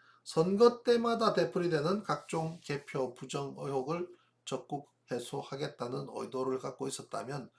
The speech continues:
그 좋은 뜻을 지금 그대로 이행하라고 요구하는 겁니다. 저는.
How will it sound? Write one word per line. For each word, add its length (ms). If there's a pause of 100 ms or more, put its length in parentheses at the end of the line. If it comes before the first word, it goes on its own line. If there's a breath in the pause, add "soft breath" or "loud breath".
그 240
좋은 300
뜻을 360 (260 soft breath)
지금 360
그대로 320
이행하라고 680
요구하는 380
겁니다. 400 (380)
저는. 280